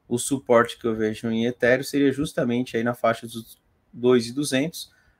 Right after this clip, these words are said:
a dois cento e oitenta, dois cento e setenta, que são os fundinhos anteriores de curto prazo, tá? Seria interessante que Ethereum permanecesse acima dessa região,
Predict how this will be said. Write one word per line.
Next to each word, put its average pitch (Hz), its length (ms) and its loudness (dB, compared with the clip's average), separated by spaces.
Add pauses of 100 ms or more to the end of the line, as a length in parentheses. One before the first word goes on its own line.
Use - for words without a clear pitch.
a 131 140 6
dois 135 340 2
cento 127 220 -4
e - 60 -6
oitenta, 127 580 -2
dois 113 200 -4
cento 113 200 -6
e - 20 -6
setenta, 120 540 -4
que - 100 -14
são 135 140 -4
os 135 100 -8
fundinhos 123 420 -2
anteriores 123 460 -2
de 127 80 -10
curto 131 400 -8
prazo, 87 420 0
tá? 131 220 4 (260)
Seria 156 260 2
interessante 151 540 0
que - 100 -8
Ethereum 139 280 0
permanecesse 185 920 2
acima 147 340 0
dessa 147 260 0
região, 170 480 0